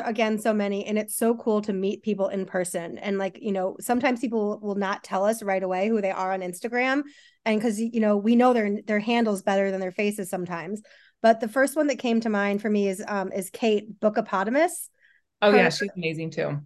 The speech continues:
Speaker 1: What she does with covers, like, she ta-, takes the art of covers and turns them into just incredible art.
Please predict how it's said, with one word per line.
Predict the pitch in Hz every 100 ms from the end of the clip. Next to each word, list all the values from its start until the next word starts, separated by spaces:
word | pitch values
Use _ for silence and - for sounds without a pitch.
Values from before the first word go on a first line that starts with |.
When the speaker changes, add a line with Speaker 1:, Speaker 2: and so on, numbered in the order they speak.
| -
Speaker 1:
What | 240 254
she | - 311 -
does | 233 190 196 208
with | 214 208 -
covers, | - 196 202 220 254 247
like, | 208 -
she | - 226 233
ta-, | - 240 -
takes | 226 226 -
the | 240 -
art | 202 214 214
of | 208
covers | - 185 220 262 262 - _ _ _ _
and | 226 214
turns | - 220 220
them | 214 208
into | 196 202 208 196
just | 202 196 -
incredible | 202 196 - 190 190 180
art. | 185 180 -